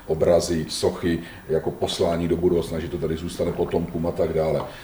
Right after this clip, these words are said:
Tady se to všechno dělá pro toho jednoho člověka, jo? Prostě ta, ta maska, socha s vámi pracuje a v ten moment, když odejdete v podstatě z tohohle světa, zemřete, tak oni to vezmou, hodí to do šamanské chýše,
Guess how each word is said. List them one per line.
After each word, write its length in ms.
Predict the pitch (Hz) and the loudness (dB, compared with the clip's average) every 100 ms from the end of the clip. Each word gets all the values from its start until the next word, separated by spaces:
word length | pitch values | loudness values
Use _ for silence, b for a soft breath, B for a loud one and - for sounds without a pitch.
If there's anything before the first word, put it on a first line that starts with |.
| B | B
Tady 140 | 80 90 | -2 0
se 120 | 101 | 0
to 80 | 104 | -2
všechno 280 | - 95 107 | -2 0 4
dělá 280 | 95 98 | 6 6
pro 180 | 101 104 | 4 2
toho 260 | - 120 107 | 4 6 6
jednoho 300 | 104 107 107 | 6 4 2
člověka, 520 | - 95 92 92 - - - | 4 6 6 4 -6 -8 -6
jo? 140 | - 82 | -4 -4
Prostě 260 | 87 - | -6 -6
ta, 160 | - - | -4 -2
ta 140 | - - | -2 -4
maska, 440 | 87 98 101 - 104 | 0 0 2 2 2
socha 360 | - 98 101 | 2 2 2
s 100 | - | 0
vámi 260 | 95 90 76 | 2 2 0
pracuje 600 | - 82 - 107 107 113 B B - | 0 -2 0 2 4 4 B B -12
a 60 | |
v 80 | - | -4
ten 100 | 92 | -2
moment, 180 | 95 95 | 0 0
když 140 | 92 | -2
odejdete 480 | - 85 90 92 185 | -2 2 4 4 2
v 40 | - | -2
podstatě 380 | 170 185 - 85 | -4 -4 -4 -4
z 60 | |
tohohle 280 | - 80 73 | -2 -2 -4
světa, 300 | - 82 98 | -4 0 0
zemřete, 560 | 87 80 87 - 90 90 B B | 0 -2 -2 0 0 -2 B B
tak 120 | - | 0
oni 140 | 101 - | 2 2
to 100 | - | 2
vezmou, 320 | 82 95 92 | 2 0 0
hodí 200 | 87 85 | 0 0
to 120 | 92 | 0
do 80 | 82 | 0
šamanské 460 | - 85 87 - | -2 -4 -4 -2
chýše, 440 | 92 76 76 87 | -2 -2 -2 0